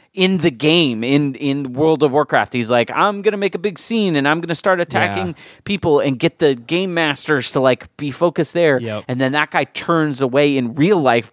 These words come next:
Speaker 1: to, like, take care of this problem. And, like, the, the girl with the pink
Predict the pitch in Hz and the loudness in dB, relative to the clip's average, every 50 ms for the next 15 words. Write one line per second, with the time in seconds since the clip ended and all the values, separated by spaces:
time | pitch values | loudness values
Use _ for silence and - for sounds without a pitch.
0 | - - 139 127 127 120 117 - - - 147 127 - 135 135 131 113 117 117 - | -10 -4 0 2 2 0 0 -2 -6 -6 -6 -4 -2 0 0 0 0 -2 -4 0
1 | - 165 175 156 127 113 110 98 107 113 110 113 110 107 _ - - 113 110 - | 2 4 4 4 2 0 -2 -4 -8 -8 -8 -8 -8 -10 _ -8 -6 -6 -6 -6
2 | _ _ _ _ _ _ _ _ _ _ _ _ _ _ _ - 135 120 - - | _ _ _ _ _ _ _ _ _ _ _ _ _ _ _ -4 -4 -4 -4 -4
3 | 127 135 151 151 143 135 127 123 127 - - 139 - - - 143 120 | -4 0 2 4 6 4 4 2 0 -2 -4 -8 -6 -6 -6 -6 -4